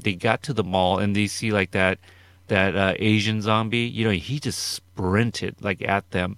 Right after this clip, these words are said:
And, uh, apparently that, uh, that actor, he is an amputee actor as well. Uh, so they, they,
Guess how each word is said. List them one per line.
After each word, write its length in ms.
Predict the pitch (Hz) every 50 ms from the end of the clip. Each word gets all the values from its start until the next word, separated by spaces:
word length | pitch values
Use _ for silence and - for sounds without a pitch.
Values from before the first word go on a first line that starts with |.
| - - - - - -
And, 320 | - 101 95 95 95 98
uh, 100 | 104 104
apparently 440 | - 82 - - 131 127 120 117 113
that, 380 | 95 98 107 104 101 101 - -
uh, 180 | 104 95 92
that 180 | 87 107 107 87
actor, 300 | 95 98 101 - - 92
he 360 | 85 90 113 117 113 - 110
is 120 | 113 101
an 100 | 107 98
amputee 500 | 98 92 90 - 107 - - 107 98 95
actor 400 | 95 92 92 - - - 90 -
as 160 | - 92 - -
well. 340 | 95 95 95 90 92 90 - - - - - - -
Uh, 300 | - 92 87 85 87 -
so 480 | - - - 107 95 92 92 92 - - - - -
they, 220 | - - 101 104
they, 240 | 98 90 107 110 104